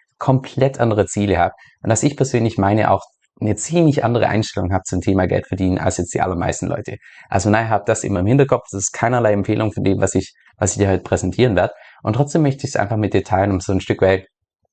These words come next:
einerseits meine eigenen Gedanken zu teilen und andererseits vielleicht dadurch auch deine eigenen Gedanken so ein bisschen anregen zu können. So, lass uns mal ganz vorne starten. Jetzt,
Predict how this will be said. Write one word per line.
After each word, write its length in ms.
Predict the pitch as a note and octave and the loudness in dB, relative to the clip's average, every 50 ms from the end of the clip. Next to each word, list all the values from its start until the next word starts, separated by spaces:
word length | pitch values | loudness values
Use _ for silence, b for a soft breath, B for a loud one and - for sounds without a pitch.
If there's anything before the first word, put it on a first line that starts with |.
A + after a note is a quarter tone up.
| _ _ _ _ _ - | _ _ _ _ _ -8
einerseits 420 | - A2 A#2+ B2 - B2+ A2 - - | -2 0 2 2 2 2 0 0 0
meine 220 | G2+ G2 F#2+ - | 0 0 0 0
eigenen 300 | G2 G2 G2+ A2+ G#2 G2 | 0 0 0 0 0 0
Gedanken 380 | F#2 F#2+ F#2+ F#2+ F#2 - - F2 | 2 2 0 -2 -2 -4 -8 -8
zu 100 | - F2+ | -8 -8
teilen 320 | - - F#2 A2 C3+ D3 C#3+ B B B B | -2 -2 0 0 0 -2 -4 B B B B
und 80 | - - - | -4 -2 0
andererseits 480 | A2+ C3 D3+ C3+ B2+ - B2 A#2 - | 0 0 0 -2 0 0 0 0 0
vielleicht 240 | - A2 G#2+ G#2 - | 0 -2 -2 0 2
dadurch 300 | G#2 G#2 G#2 A2+ - - | 0 0 0 0 0 0
auch 160 | G2 G2 - _ _ _ | 0 0 -2 _ _ _
deine 300 | - G2 G2+ G2+ - - | 0 0 0 0 -2 -2
eigenen 320 | G#2 A#2 B2+ A#2 G2+ F#2+ | 0 2 2 2 0 0
Gedanken 320 | F#2 - F#2 F#2+ - F#2 F2+ | 0 0 0 0 -2 -4 -8
so 120 | - F#2+ | -4 -2
ein 40 | F2+ | -2
bisschen 340 | F#2+ F#2 - F#2+ F#2 F#2 F2+ - _ _ _ | 0 0 0 0 0 0 -2 -6 _ _ _
anregen 400 | - G2+ G#2+ F#2+ F2+ - F2 F2 | -2 0 2 2 0 0 -2 -4
zu 100 | - - | -8 -10
können. 220 | - - - - - _ | -8 -8 -10 -10 -12 _
So, 140 | _ - A2 | _ 0 0
lass 180 | G#2 B2 B2+ - | 0 0 0 -4
uns 140 | - - - | -4 0 0
mal 100 | A2 G2 | 0 0
ganz 200 | G2+ F#2 - - | 0 -4 -2 -4
vorne 180 | F#2 F#2 - | -4 -4 -4
starten. 360 | - - - - - - F#2 | -4 -2 -4 -2 -2 -4 0
Jetzt, 280 | F#2 F#2 - - - | 0 0 0 0 -6